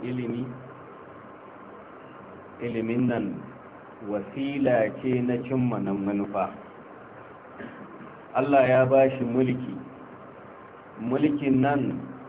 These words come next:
hanya ce ta cimma hadafi. Allah ya taimake shi da runduna, hanya ce ta cimma muradi.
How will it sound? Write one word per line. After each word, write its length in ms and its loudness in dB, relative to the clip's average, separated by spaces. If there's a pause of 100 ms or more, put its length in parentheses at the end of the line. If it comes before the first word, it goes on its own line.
(300)
hanya 560 8
ce 320 -2
ta 80 2 (160)
cimma 480 4
hadafi. 560 2 (1700)
Allah 320 6
ya 140 8 (100)
taimake 720 4
shi 160 0
da 160 4
runduna, 640 2 (1400)
hanya 480 6
ce 320 6
ta 240 4
cimma 640 6
muradi. 720 6